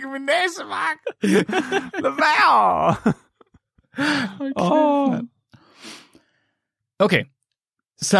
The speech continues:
Speaker 2: så Mars-cellerne her, de bliver ligesom til de her kamikaze-fly. Og, øh, det er skidesmart at, til at slå de her orm ihjel, eller de her æg ihjel. Og, øh,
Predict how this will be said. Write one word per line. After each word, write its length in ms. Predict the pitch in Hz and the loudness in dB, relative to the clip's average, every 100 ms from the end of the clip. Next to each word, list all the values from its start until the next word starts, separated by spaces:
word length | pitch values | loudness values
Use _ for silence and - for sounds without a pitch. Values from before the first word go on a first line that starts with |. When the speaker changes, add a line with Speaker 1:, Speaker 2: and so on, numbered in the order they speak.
| 143 - - | 4 2 -2
Speaker 2:
så 180 | - 175 | 0 0
Mars-cellerne 480 | 180 214 - 156 131 | 4 2 4 2 4
her, 160 | 123 120 - | 2 0 -2
de 80 | 196 | 0
bliver 140 | 185 185 | 2 2
ligesom 220 | 185 165 | 0 -4
til 120 | 160 | 0
de 80 | 175 | 2
her 60 | |
kamikaze-fly. 720 | 143 143 127 151 143 131 - - _ _ - | 2 2 2 2 0 -4 -12 -14 _ _ -2
Og, 320 | 127 120 113 | 0 2 2
øh, 120 | 113 120 214 | 0 -2 0
det 60 | |
er 40 | 220 | 2
skidesmart 540 | 240 247 240 180 131 _ - - | 2 0 2 2 0 _ -20 -4
at, 100 | 156 - | -2 -2
til 200 | - 180 143 | 0 0 0
at 80 | |
slå 120 | 139 139 | -2 0
de 100 | 156 | 0
her 180 | 135 | 2
orm 140 | 175 127 | 2 2
ihjel, 260 | 110 123 - | 0 -4 -6
eller 140 | 113 | -6
de 160 | 127 127 | 0 0
her 80 | 120 | 2
æg 200 | 123 - | 0 -2
ihjel. 160 | - 143 _ _ _ | -8 -14 _ _ _
Og, 300 | - 139 | 0 2
øh, 60 | 127 | 4